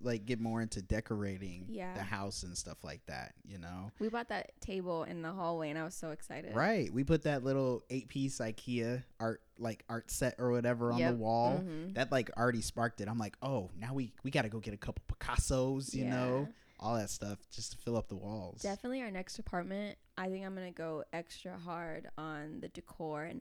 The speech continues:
Speaker 2: accent things. I wanna get a new coffee table. I just wanna do it all over.
Speaker 1: Yeah.
Speaker 2: Because I wanna make it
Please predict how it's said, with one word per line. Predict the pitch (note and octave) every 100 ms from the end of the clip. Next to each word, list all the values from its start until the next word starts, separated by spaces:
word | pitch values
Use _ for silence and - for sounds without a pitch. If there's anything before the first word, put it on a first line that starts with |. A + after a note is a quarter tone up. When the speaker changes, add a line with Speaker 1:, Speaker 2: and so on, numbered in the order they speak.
| -
Speaker 2:
accent | E3 - - G3 G3+ -
things. | G#3 G#3 G#3 -
I | F3
wanna | F3+ F#3+
get | F#3+
a |
new | D#3 E3+
coffee | - F3+ - F#3
table. | F#3+ F3 F#3 F3+ F3 F3 F#3 -
I | F#3+
just | A#3
wanna | C#4 G3+
do | F3 F3+
it | E3+
all | D3 C#3
over. | D#3+ - - F#2+
Speaker 1:
Yeah. | F#2 A2 F#2+ -
Speaker 2:
Because | - F#3+
I | G#3
wanna | A3+ B3
make | G3+ G3
it | G3+